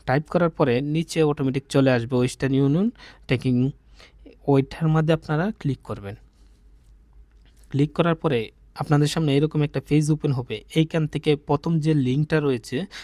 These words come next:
Take Your Money Transfer, ওইটার মধ্যে আপনারা ক্লিক করবেন।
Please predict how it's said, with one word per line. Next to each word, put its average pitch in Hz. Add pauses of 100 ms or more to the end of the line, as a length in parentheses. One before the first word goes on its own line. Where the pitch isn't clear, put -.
(180)
Take 131
Your 156 (100)
Money 131
Transfer, 151 (100)
ওইটার 127
মধ্যে 127
আপনারা 120
ক্লিক 110
করবেন। 110